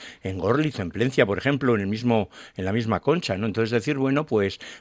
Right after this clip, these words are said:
para aquellos que niegan el cambio climático y todo esto, llevamos ya unos años que se va calentando, eh, todo, y no tenemos más que ver las cuatro o cinco olas de calor que hemos tenido ya en julio.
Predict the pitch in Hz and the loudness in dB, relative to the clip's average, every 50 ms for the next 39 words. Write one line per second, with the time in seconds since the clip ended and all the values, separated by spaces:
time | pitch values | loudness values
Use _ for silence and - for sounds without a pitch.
0 | _ - 123 107 107 107 104 135 135 139 139 131 - - 143 135 147 156 143 131 | _ 0 2 4 4 4 4 4 4 4 2 2 2 0 2 2 4 4 4 4
1 | 113 107 104 - 127 127 131 131 131 135 123 131 - 131 127 131 147 147 - 131 | 4 4 2 0 0 2 4 4 4 4 4 2 2 2 4 6 6 4 4 0
2 | 98 - 101 101 92 - 127 127 135 151 147 - - 185 175 156 120 101 113 123 | 0 0 0 0 0 0 2 4 4 4 2 2 0 0 2 2 4 4 6 4
3 | 135 127 110 135 135 135 139 123 - 147 147 165 180 - - - - - - - | 4 4 4 2 2 2 0 0 0 0 0 0 -2 -4 -6 -12 -16 -16 -16 -18
4 | - - - 110 - - - 98 92 110 127 - 165 165 143 120 101 90 - 95 | -10 -6 -4 -2 0 0 2 4 6 6 6 6 6 4 4 4 2 0 -2 -2
5 | 90 85 85 85 80 80 76 - - - - - _ - 85 90 76 76 78 80 | -2 -2 -4 -6 -6 -8 -10 -14 -20 -20 -20 -18 _ -8 -8 -6 -6 -8 -8 -10
6 | 76 73 - _ - 160 190 170 135 104 87 85 85 92 113 117 120 113 104 98 | -10 -12 -8 _ 4 6 6 8 6 6 4 2 0 -2 0 0 2 2 2 0
7 | 101 92 - - 95 98 98 95 90 85 - - 120 127 110 101 95 - - 110 | -2 -4 -4 -2 -2 -2 -2 -2 -4 -6 -4 0 0 0 0 0 -4 -6 -6 -6
8 | 98 - 101 101 98 92 87 - 95 90 - 95 95 98 98 92 - 107 95 95 | -4 -4 -2 -2 -2 -4 -4 -4 -6 -6 -4 -4 -2 -2 -2 -4 -4 -4 -4 -4
9 | 95 - - 95 95 92 95 107 131 151 151 - - - - _ - 135 175 185 | -6 -6 -6 -6 -4 -2 0 0 0 0 -2 -6 -12 -20 -6 _ 4 6 6 6
10 | 151 - - - 185 208 190 156 107 87 76 76 | 4 0 2 6 8 8 8 8 6 4 2 -4